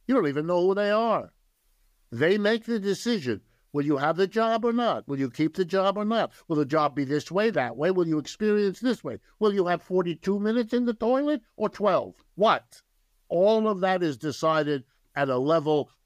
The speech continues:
over which you exercise no control. You've accepted that. And if you do it, you are forcing people to learn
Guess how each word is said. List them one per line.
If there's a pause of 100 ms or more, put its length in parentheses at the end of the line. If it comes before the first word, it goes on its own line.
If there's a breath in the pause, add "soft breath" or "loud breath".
(120)
over
which
you
exercise
no
control. (1120)
You've
accepted
that. (1800)
And
if
you
do
it, (420)
you
are
forcing
people
to
learn